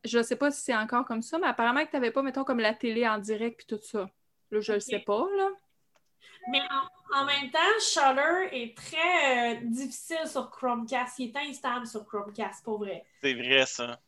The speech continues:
Speaker 2: Fait que, tu sais, je pense que d'avoir Prime extension Shudder, ça doit stabiliser le, le Chromecast,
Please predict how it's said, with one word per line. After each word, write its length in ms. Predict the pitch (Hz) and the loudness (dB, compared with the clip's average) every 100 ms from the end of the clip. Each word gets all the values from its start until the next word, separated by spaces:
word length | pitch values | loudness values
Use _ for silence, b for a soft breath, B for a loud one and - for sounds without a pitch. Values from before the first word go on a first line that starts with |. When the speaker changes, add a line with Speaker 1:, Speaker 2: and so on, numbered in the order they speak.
| _ - | _ -4
Speaker 2:
Fait 160 | 262 | -4
que, 40 | 254 | -4
tu 40 | - _ _ | -16 _ _
sais, 300 | 320 320 349 | -4 0 2
je 200 | 330 277 | 2 2
pense 320 | 311 320 330 | 2 0 0
que 160 | 320 277 | 0 6
d'avoir 880 | 269 247 262 285 294 311 320 - _ _ | 8 8 6 4 4 2 2 -4 _ _
Prime 340 | - 294 302 302 | -6 0 2 0
extension 560 | 269 - 262 240 277 | -4 -2 -2 0 -4
Shudder, 400 | 277 277 254 262 | -2 2 2 2
ça 160 | 311 269 | -2 0
doit 140 | 240 | 0
stabiliser 960 | 247 - 285 247 262 247 226 254 262 262 _ _ _ _ _ - | -2 0 2 2 0 -2 -2 -2 -2 -8 _ _ _ _ _ -12
le, 340 | 247 233 220 240 | -4 0 0 0
le 160 | 240 | -2
Chromecast, 640 | 240 240 226 226 277 403 | -2 -2 -2 2 4 4